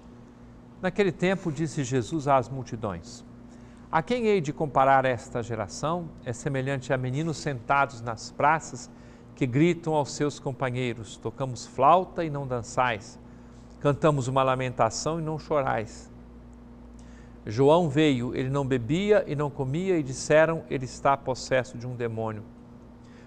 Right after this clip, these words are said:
O Filho do Homem vem, come e bebe, dizem: 'É um comilão e beberrão,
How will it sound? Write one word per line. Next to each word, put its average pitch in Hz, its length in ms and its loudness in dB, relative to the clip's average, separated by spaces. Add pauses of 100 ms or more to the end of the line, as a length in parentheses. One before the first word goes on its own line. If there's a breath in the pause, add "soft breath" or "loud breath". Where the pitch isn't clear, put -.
(140 loud breath)
O 131 80 -4
Filho 208 260 -2
do 165 140 4
Homem 165 260 4
vem, 165 320 0
come 202 400 -2
e 170 40 -4
bebe, 175 420 4
dizem: 165 520 -6
'É 147 120 0
um 151 120 -2
comilão 143 640 -2
e 147 60 -4
beberrão, 127 560 -2